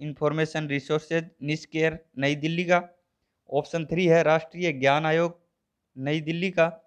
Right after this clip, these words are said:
या राजा राम मोहन राय पुस्तकालय प्रतिष्ठान, कोलकाता का। तो किसका है? तो ऑप्शन फ़ोर होगा, आरआरएलएफ़, यानी कि राजा राम मोहन राय पुस्तकालय प्रतिष्ठान, कोलकाता का ग्रंथाना एक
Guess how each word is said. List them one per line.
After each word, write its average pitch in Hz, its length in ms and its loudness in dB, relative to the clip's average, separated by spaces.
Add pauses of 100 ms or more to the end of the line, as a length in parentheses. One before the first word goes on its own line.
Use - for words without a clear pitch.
(240)
या 139 160 4 (520)
राजा 156 360 4
राम 180 200 2
मोहन 151 260 -2
राय 143 200 4
पुस्तकालय 139 640 -2 (120)
प्रतिष्ठान, 143 960 -6
कोलकाता 139 460 -2
का। - 120 -2 (200)
तो 127 80 -12
किसका 156 340 0
है? 175 140 4 (440)
तो 143 60 -2
ऑप्शन 156 280 -6
फ़ोर 165 260 2
होगा, 170 280 6 (340)
आरआरएलएफ़, 160 720 4 (360)
यानी 151 200 -6
कि 156 120 -6
राजा 156 300 2
राम 160 220 4
मोहन 147 260 -2
राय 147 260 0 (880)
पुस्तकालय 147 520 4 (180)
प्रतिष्ठान, 151 640 -4
कोलकाता 165 560 0
का 139 220 4
ग्रंथाना 147 540 -2
एक 135 240 -2